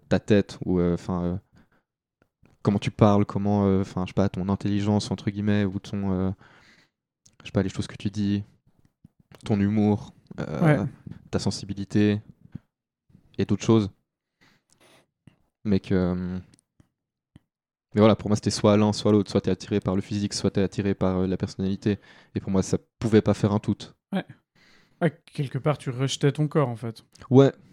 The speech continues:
Speaker 1: Ouais, totalement. J'étais, euh, j'aimais pas mon corps.
Speaker 2: Mhm.
Speaker 1: Vraiment. Euh... Enfin, je l'aimais pas, quoi. Enfin, je, je regardais, euh, je me regardais dans le miroir et j'étais, ah, mais,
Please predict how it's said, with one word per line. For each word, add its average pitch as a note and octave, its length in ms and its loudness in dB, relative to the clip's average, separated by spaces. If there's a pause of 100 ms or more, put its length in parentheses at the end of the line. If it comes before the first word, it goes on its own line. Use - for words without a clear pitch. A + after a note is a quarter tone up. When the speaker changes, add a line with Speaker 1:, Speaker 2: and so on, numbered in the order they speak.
(960)
Speaker 1:
Ouais, D#3 180 10
totalement. B2 400 2 (500)
J'étais, A2 260 -2
euh, G2+ 320 2 (960)
j'aimais G#2+ 220 4
pas C3 100 6
mon C3 120 2
corps. G#2+ 260 -4 (240)
Speaker 2:
Mhm. C3 280 -4 (140)
Speaker 1:
Vraiment. G#2 300 -4 (1160)
Euh... G2 540 -2 (1000)
Enfin, A2+ 240 4
je G2+ 80 0
l'aimais A2 140 2
pas, F3+ 140 4
quoi. - 200 0
Enfin, G2+ 240 -4
je, F#2+ 240 -2
je G2 100 -6
regardais, G#2 460 0
euh, G2+ 200 0
je - 100 -12
me G#2 40 -8
regardais G#2+ 200 0
dans A2 80 -2
le G2+ 60 -4
miroir A2+ 320 2
et F#2+ 140 -4
j'étais, - 160 -10
ah, A2 100 -6
mais, G#2 220 -10